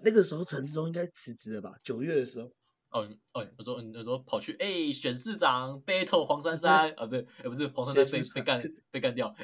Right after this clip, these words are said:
Speaker 2: 哎，battle 蒋万安。
Speaker 1: <laughs>对，那个时候那个，那个应该不是陈时中了。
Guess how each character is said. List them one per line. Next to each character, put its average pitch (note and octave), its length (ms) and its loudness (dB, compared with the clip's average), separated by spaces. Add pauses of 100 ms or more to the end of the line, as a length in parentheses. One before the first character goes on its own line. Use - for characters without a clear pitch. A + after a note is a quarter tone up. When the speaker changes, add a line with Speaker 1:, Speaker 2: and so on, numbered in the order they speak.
(100)
Speaker 2:
哎， D#3+ 180 6
battle G#3+ 400 0
蒋 C3+ 160 0
万 F3 160 0
安。 E3+ 460 0 (960)
Speaker 1:
<laughs> E3 840 -2 (640)
对， B2+ 220 2
那 G#3+ 80 0
个 A#3+ 80 0
时 D#3+ 120 -4
候 D3 120 -4
那 E3+ 180 -10
个， B2 380 -4 (200)
那 G3 80 -6
个 C3+ 280 0
应 F#3 100 -10
该 G3+ 200 -4
不 B2+ 200 -10
是 B2 160 -8
陈 G#2+ 220 -10
时 G2 140 -18
中 F#2+ 200 -16
了。 F#2+ 80 -16